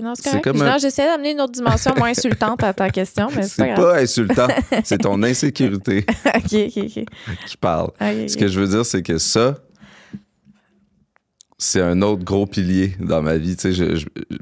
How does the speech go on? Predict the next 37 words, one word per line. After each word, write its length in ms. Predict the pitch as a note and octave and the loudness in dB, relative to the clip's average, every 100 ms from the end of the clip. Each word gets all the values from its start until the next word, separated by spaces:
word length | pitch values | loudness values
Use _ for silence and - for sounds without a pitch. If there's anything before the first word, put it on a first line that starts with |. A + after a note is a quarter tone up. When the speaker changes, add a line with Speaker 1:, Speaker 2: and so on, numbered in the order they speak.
| - | -2
Speaker 2:
pas, 140 | A2 | 0
j'ai 140 | F2 F2 | 0 0
pas 140 | G2+ | 0
d'attente 400 | F#2+ E2+ G#2+ G#2+ | 0 0 0 0
là-dessus, 300 | E2 D#2+ G#2+ | -2 0 0
mais 80 | F#2 | 0
je 140 | D#2+ D#2 | 0 0
sais 220 | - A2 | 0 0
ce 80 | - | 0
que 120 | F2 | -2
ça 160 | E2+ D#2 | -2 -4
me 60 | |
fait 240 | - F2+ F2+ - | -2 -4 -2 -4
avoir 360 | D#2 D2+ C#2+ D2 | -2 0 0 -2
un 60 | D#2 | -2
nouvel 240 | D2+ D2+ | 0 0
enfant, 280 | D2+ D2+ - | -2 -4 -6
là, 140 | A2+ | -6
tu 160 | A2 A#2 | -6 -6
sais. 40 | A3 | -6
Speaker 1:
Mhm. 140 | G#3+ - - - _ _ _ _ _ - | -8 -12 -20 -20 _ _ _ _ _ -8
Speaker 2:
Dans 140 | D2+ | -6
différentes 460 | D2+ - F2 D#2+ D#2+ | -6 -4 -2 -2 -2
phases 260 | F2+ E2+ | -2 0
de 80 | E2 | 0
ma 160 | D2 C#2+ | -2 -2
vie, 160 | E2+ | -4
puis 140 | - - | -6 -8
c'est, 460 | - D#2+ D2 C2+ C#2 - - - - _ - D2 | -6 -4 -4 -4 -10 -12 -16 -18 -20 _ -20 -14
c'est 260 | - - E2+ | -4 0 2
hot, 100 | D2+ - | 0 -4
là. 60 | - | -10
Moi, 160 | D#2 E2 | -6 -2
j'aime, 200 | E2+ D2 | 0 0
j'aime 200 | E2 D#2 | 0 -2
ça, 140 | - E2+ | 0 -2
me, 200 | D#2 | 0